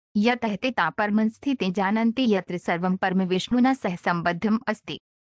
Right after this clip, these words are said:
अतः शुद्धः भक्तः भगवता सह निरपेक्षः सङ्गच्छेन भ्रान्तिं सृजति, अपि तु प्रतिक्षणं भगवतः चरणकमलानि हृदये गृहीत्वा पूजति। पाठः उन्नीस कोलन एक।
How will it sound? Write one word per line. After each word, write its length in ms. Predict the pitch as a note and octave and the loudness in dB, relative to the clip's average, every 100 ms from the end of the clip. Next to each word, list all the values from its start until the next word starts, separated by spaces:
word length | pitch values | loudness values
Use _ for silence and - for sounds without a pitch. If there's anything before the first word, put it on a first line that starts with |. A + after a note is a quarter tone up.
| _ | _
अतः 300 | C4+ C4+ D#4+ | -4 2 2
शुद्धः 420 | E4+ - A3+ B3 C4 | 2 -2 -2 0 0
भक्तः 460 | A#3+ C4 - C4 | -2 -6 -4 -2
भगवता 540 | A3+ G#3 A3+ A3 C#4 C4+ | -2 -2 -2 0 0 0
सह 220 | - F#3+ | -2 -2
निरपेक्षः 640 | F3+ F3+ F#3+ - - G3 | -2 -2 -4 -4 -6 -6
सङ्गच्छेन 800 | F3 G3 F#3 F#3 - - A#3+ G3 | -2 -2 0 -4 -6 -2 0 0
भ्रान्तिं 480 | F3 F#3 F3+ A3 F#3 | 0 2 2 2 -2
सृजति, 560 | - G3 F#3+ - F#3+ - _ | -2 -2 -2 -6 -8 -8 _
अपि 220 | G3+ G#3 A#3 | -2 0 0
तु 140 | C#4+ | -2
प्रतिक्षणं 680 | C4+ A#3+ C#4 A#3+ - A#3+ A#3 | -2 -2 -2 -4 0 2 2
भगवतः 500 | F#3+ E3+ E3+ A3+ G3 | 0 -4 -4 -4 -4
चरणकमलानि 880 | - G3+ F#3 F3 G#3+ G3 F3 F3+ A3+ | -2 0 0 0 0 0 2 2 2
हृदये 320 | A3+ A3 B3+ | 2 2 2
गृहीत्वा 540 | G#3+ C#4 C#4 C#4 A3+ | 2 2 0 0 -2
पूजति। 560 | G#3+ A3+ A3 G3+ A#3 D4+ _ _ _ _ | -2 -2 -2 -2 -4 -8 _ _ _ _
पाठः 360 | A#3 A3 - A3 | 0 0 -4 -2
उन्नीस 360 | A#3+ C4 F4+ | 4 4 4
कोलन 340 | - F#3 F#3 D4+ _ - | 0 0 0 -2 _ -4
एक। 280 | A#3 D#3 | -2 -2